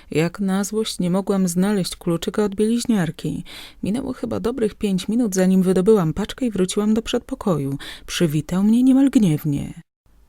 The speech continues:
"Coś robiła tak długo. Mów zaraz, coś robiła. Gdzie masz telefon?" Gwałtownie ścisnął mnie za rękę. Byłam tak oszołomiona, że nie wiedziałam, jak zareagować. "Proszę mnie puścić", szepnęłam. "Szukałam tej paczki. Zapodział mi się gdzieś klucz od bieliźniarki".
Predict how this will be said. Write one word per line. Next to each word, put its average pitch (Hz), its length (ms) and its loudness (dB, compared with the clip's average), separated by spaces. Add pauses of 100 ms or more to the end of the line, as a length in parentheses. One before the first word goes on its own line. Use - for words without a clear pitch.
(180)
"Coś - 320 -14
robiła 165 360 -2
tak 185 240 -6
długo. 202 400 -2
Mów 190 280 4
zaraz, 190 420 0
coś - 320 -2
robiła. 240 480 2
Gdzie - 180 2
masz 269 160 2
telefon?" 226 580 2
Gwałtownie 165 680 -4
ścisnął - 400 -4
mnie 214 180 2
za 254 120 0
rękę. 156 560 -2 (580)
Byłam 202 280 -2
tak 226 240 -8
oszołomiona, 196 560 0
że 208 120 -2
nie 190 100 2
wiedziałam, 202 380 0
jak 214 160 -6
zareagować. 226 960 -4 (540)
"Proszę 247 300 -4
mnie 262 200 6
puścić", - 500 -6
szepnęłam. 156 580 -4 (300)
"Szukałam 233 520 2
tej 220 160 4
paczki. 254 460 -4
Zapodział 202 520 0
mi 180 100 4
się 180 140 -4
gdzieś 190 260 0
klucz 254 320 -2
od 254 100 0
bieliźniarki". 262 1000 2